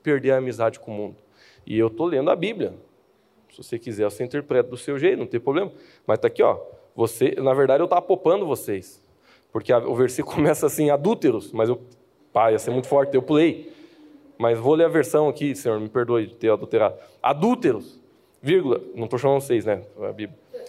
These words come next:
"Vocês não sabem que a amizade com o mundo é inimizade com Deus? Quem quer ser o amigo do mundo, faça inimigo de Deus." Lá em Mateus dezesseis, vinte e seis, é assim: ó, "Pois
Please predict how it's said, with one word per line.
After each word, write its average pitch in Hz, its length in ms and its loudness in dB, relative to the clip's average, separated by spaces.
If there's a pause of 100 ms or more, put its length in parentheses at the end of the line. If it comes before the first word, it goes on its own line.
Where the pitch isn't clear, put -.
(140)
"Vocês 165 320 2
não 240 160 2
sabem 170 320 2
que 156 100 0
a 160 80 4
amizade 139 520 0
com 139 340 -2 (120)
o 147 120 -4
mundo 151 340 0
é 123 80 6
inimizade 123 540 0
com 110 120 -10
Deus? 151 540 0 (840)
Quem 139 180 -2
quer 135 160 2
ser 139 140 -2
o - 20 6
amigo 135 220 0
do 175 100 2
mundo, 185 400 2 (380)
faça 135 340 -2
inimigo 247 420 -2
de 170 120 -8
Deus." 120 520 -4 (1040)
Lá 196 180 2
em 269 40 4
Mateus 185 400 2
dezesseis, 165 360 2
vinte 143 140 -2
e - 40 -10
seis, 185 260 2
é - 20 6
assim: 180 140 0
ó, 139 100 4
"Pois 175 640 0